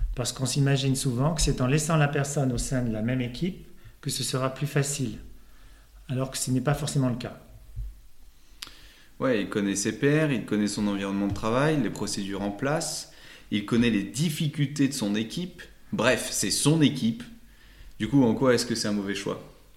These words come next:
Speaker 2: Moi, je vais te le dire, en fait, essentiellement, c'est une affaire de posture, hein, à mes yeux, hein. À partir d'aujourd'hui, euh, il va devoir, euh, driver ses, ses anciens collègues, alors qu'hier encore, il allait au bistrot avec eux, quoi.
Speaker 1: Oui, entre autres, c'est ça.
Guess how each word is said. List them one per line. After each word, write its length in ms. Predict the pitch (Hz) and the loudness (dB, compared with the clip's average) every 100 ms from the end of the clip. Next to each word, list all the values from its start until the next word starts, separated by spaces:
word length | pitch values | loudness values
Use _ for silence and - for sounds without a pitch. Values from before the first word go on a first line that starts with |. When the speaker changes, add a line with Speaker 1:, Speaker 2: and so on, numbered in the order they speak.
| - | -6
Speaker 2:
Moi, 80 | 107 | -4
je 40 | 104 | -2
vais 60 | 90 | -2
te 80 | |
le 60 | 98 | -2
dire, 120 | 131 | 0
en 60 | 107 | 0
fait, 220 | 107 - | -4 -4
essentiellement, 500 | 117 117 110 113 123 | -4 -2 0 2 2
c'est 120 | 131 104 | 2 0
une 100 | 98 | -2
affaire 220 | 95 92 | -2 -6
de 60 | |
posture, 480 | - 104 - 131 117 | -4 -6 -2 -2 0
hein, 160 | 87 98 | -2 -4
à 80 | 92 | -2
mes 100 | 92 | -2
yeux, 180 | 87 85 | -2 -4
hein. 80 | 87 - - - - - - | -6 -8 -20 -20 -20 -20 -6
À 80 | 101 | -4
partir 300 | 110 104 117 110 107 104 101 | -2 2 2 4 4 2 2
d'aujourd'hui, 680 | 104 104 104 107 113 117 | 0 2 0 0 2 4
euh, 100 | 101 95 | 4 2
il 100 | 92 | 0
va 100 | 95 | -2
devoir, 540 | 95 92 101 101 92 | -2 -2 0 -2 -2
euh, 260 | 87 87 85 | -2 0 -2
driver 520 | 85 110 120 110 107 | -2 0 0 0 0
ses, 580 | 104 - 90 85 82 - - - - - | -2 -4 -2 -2 -4 -10 -16 -16 -18 -16
ses 200 | - 90 | -8 -4
anciens 240 | 92 - 98 | -2 -2 -4
collègues, 480 | 101 101 131 139 | 0 2 4 4
alors 180 | 95 90 | 2 0
qu'hier 280 | - 98 95 | -2 -2 0
encore, 280 | 90 90 135 | -2 -2 -2
il 80 | 98 | -2
allait 120 | 98 | -4
au 60 | 98 | -4
bistrot 400 | 107 - - - | -4 -4 -4 -6
avec 260 | 98 - | -8 -6
eux, 80 | 139 123 | -6 -6
quoi. 140 | 95 - - - - - - - - - - - - - - - - - - | -10 -12 -14 -8 -6 -6 -10 -18 -18 -10 -10 -10 -14 -16 -16 -16 -14 -14 -4
Speaker 1:
Oui, 140 | 165 196 | 2 4
entre 260 | 151 - | 4 4
autres, 300 | 196 196 - | 2 2 -4
c'est 160 | - 135 | -4 -4
ça. 480 | - 196 202 - | 0 2 2 -2